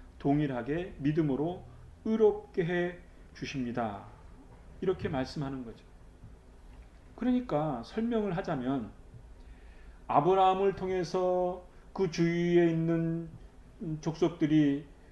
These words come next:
은혜를 힘입듯이, 그리고 하나님께서 아브라함에게 함께 하셨던 것이, 이, 전파되었듯이 예수 그리스도를 통해서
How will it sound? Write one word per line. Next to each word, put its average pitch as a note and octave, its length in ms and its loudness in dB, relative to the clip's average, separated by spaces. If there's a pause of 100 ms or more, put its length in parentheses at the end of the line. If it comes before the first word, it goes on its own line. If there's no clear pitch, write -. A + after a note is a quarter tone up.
(140)
은혜를 D3 640 4
힘입듯이, D3 720 -4 (1160)
그리고 D#3 380 2
하나님께서 F3 1040 0
아브라함에게 D#3+ 560 4
함께 G3 300 -6
하셨던 E3 480 -2
것이, G#3 440 0 (640)
이, C#3 220 -4 (280)
전파되었듯이 D3 1400 0 (1800)
예수 F3 380 6
그리스도를 F#3 840 4
통해서 F3+ 680 -2